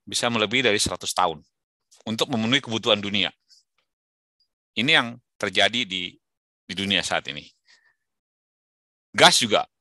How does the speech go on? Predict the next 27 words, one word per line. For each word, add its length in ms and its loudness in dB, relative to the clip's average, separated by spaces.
sangat 320 0
banyak, 480 4
termasuk 400 0
di 80 4
Indonesia. 560 4
Di 160 -2
Indonesia 240 0
sangat, 240 -2
masih 320 2
mengekspor 560 -4
gas, 320 2
masih 160 -16
ke 80 -18
Singapura, 640 -2
masih 320 -2
L 80 2
N 160 -4
G. 160 -10
Jadi 160 -2
kita 240 -4
masih 160 -4
banyak, 320 0
eh, 320 -10
fossil 400 2
fuel 240 2
di 280 2
Indonesia. 560 -2